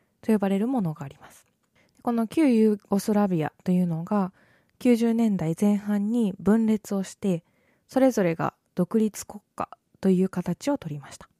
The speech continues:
で、その分裂の段階でいろいろな紛争が起こったんですけども、この紛争自体は千九百九十五年まで続きます。で、最も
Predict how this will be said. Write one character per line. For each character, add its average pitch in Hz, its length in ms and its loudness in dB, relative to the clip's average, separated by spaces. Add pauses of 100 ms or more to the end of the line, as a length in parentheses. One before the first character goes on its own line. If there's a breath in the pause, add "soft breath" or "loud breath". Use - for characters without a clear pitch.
(380)
で、 247 80 -4
そ 262 120 0
の 254 120 2
分 269 240 4
裂 311 280 -2
の 285 140 0
段 262 260 0
階 254 260 -2
で 262 260 4
い 175 80 -4
ろ 202 140 2
い 214 40 2
ろ 214 120 0
な 196 180 -2 (120)
紛 196 160 2
争 185 400 0 (120)
が 185 140 2
起 175 100 2
こ 190 120 -2
っ - 20 -12
た 165 200 -8
ん 160 60 -8
で 160 80 -8
す - 120 -20
け 175 100 -10
ど 185 100 -4
も、 214 140 -2
こ 240 100 0
の 254 120 0
紛 285 140 0
争 294 160 -2
自 285 180 -4
体 233 220 -4
は 254 100 0
千 208 240 -2
九 165 100 -6
百 160 220 -8
九 185 160 -2
十 160 160 -6
五 160 180 0
年 196 240 2
ま 196 140 0
で 143 140 -6 (480 soft breath)
続 156 200 -6
き - 140 -16
ま 131 120 -16
す。 - 160 -20 (600)
で、 254 80 -4
最 277 380 2
も 277 300 2